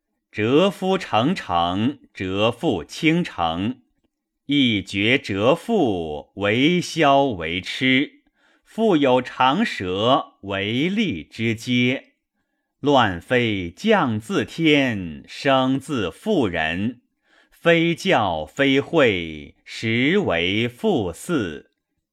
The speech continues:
告人奇特，见使敬备。岂曰不及，依胡为特。 儒价三倍，君子是直。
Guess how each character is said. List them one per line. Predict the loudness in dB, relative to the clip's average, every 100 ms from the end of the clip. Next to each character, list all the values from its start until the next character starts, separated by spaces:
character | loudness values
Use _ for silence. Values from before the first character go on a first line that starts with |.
| _ _ _ -4
告 | 0 2 0
人 | 0 0 0
奇 | -6 -6 -4
特， | -4 -2 0 2 0 -4 -10 -12
见 | -2 0 0 -2
使 | -6 -10 -12 -12 -14
敬 | -4 -4 -4
备。 | -2 0 2 0 -10 _ _ _ _ _ _ _
岂 | -14 -4 -2 -2 -2
曰 | 0 2
不 | 0 0 0
及， | -2 -6 -4 0 2 0 -2 -8
依 | -4 -2 0 0
胡 | -4 -6 -2 -2
为 | -2 -4 -6
特。 | -8 -4 -2 -2 -6 _ _ _ _ _ _ _ -10
儒 | -4 0 0
价 | 0 0 0 0 -4
三 | -4 0 2 2
倍， | 2 2 2 -4 -6 -10 -14 -10
君 | -4 -2 0 -2
子 | -4 -8 -8 -8 -10
是 | -10 -2 -2 -2
直。 | -8 -8 -2 -2 -2